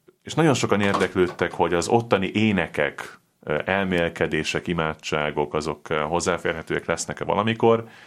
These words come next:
Hát végül úgy döntöttünk, hogy ebből is, eh, készítünk egy összeállítást, valamennyi, eh, ott elhangzott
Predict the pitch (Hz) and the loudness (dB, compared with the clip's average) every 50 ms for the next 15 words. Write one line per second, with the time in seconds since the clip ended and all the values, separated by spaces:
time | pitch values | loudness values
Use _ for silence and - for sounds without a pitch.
0 | - - - - _ _ _ - 101 - 110 104 95 107 110 113 107 92 85 95 | -20 -20 -20 -20 _ _ _ -6 -2 0 2 2 4 4 6 6 6 6 4 2
1 | 90 87 - 90 82 - - 92 87 80 87 92 87 85 85 82 87 85 82 82 | 2 2 0 0 -2 0 -2 -2 -2 -2 0 0 2 2 0 2 0 0 2 2
2 | 82 - - - - 85 82 82 85 82 82 - - - - - 82 80 - - | 0 0 -2 0 2 2 2 4 2 2 0 -4 -10 -12 -8 -6 -6 -4 0 0
3 | 95 87 85 - - 85 - 87 82 73 76 78 76 80 82 - - - 95 92 | 2 2 2 2 -2 -2 -2 -4 -2 -2 -2 0 0 0 0 0 0 0 2 2
4 | 95 98 101 107 104 107 110 107 107 104 104 - - - - _ _ _ _ _ | 2 0 0 -2 -2 0 0 0 0 -2 -2 -4 -8 -10 -16 _ _ _ _ _
5 | _ _ _ _ - - 92 101 101 101 98 95 92 90 87 87 85 85 85 82 | _ _ _ _ -6 2 4 4 6 6 4 2 2 0 0 0 2 0 0 -2
6 | 82 - - - - 90 82 80 78 - - 95 90 - - - 87 85 80 78 | -4 -12 -16 -10 -4 -2 -2 -2 0 2 2 2 2 2 0 2 2 2 2 2
7 | 82 76 76 78 76 76 78 76 76 76 - _ - - - - | 0 0 0 -2 -4 0 0 0 0 0 -4 _ -20 -20 -20 -20